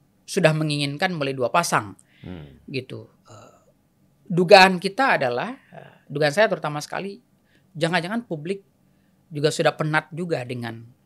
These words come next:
Speaker 1: dengan dinamika. Kan
Speaker 2: Hmm.
Speaker 1: sebenarnya lumayan panjang nih dinamika dari
Speaker 2: Iya.
Speaker 1: dua ribu dua puluh dua <laughs> kita
Speaker 2: <laughs>
Speaker 1: ngomong ini gitu ya. Dan barangkali publik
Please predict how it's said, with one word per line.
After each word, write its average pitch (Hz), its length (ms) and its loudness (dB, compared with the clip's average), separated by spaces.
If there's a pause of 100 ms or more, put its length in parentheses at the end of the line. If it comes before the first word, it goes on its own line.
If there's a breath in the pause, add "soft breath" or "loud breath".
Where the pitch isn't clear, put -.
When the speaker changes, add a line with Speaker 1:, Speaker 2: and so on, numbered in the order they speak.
Speaker 1:
dengan 139 280 -4
dinamika. 139 760 -6
Kan 233 200 -6 (360)
Speaker 2:
Hmm. 98 320 -12
Speaker 1:
sebenarnya 196 480 0
lumayan 170 400 0
panjang 214 400 -2
nih 139 80 -6
dinamika 135 320 -6
dari 135 260 -4
Speaker 2:
Iya. 160 300 -4
Speaker 1:
dua 165 80 4
ribu 165 160 4
dua 175 160 6
puluh 190 160 4
dua - 240 -4
<laughs> - 0 -
kita 156 400 -8 (120)
Speaker 2:
<laughs> - 200 -4
Speaker 1:
ngomong 165 400 4
ini 156 220 -2
gitu 131 180 -4
ya. 175 240 0 (320 loud breath)
Dan 180 160 6
barangkali 214 360 4
publik 233 440 0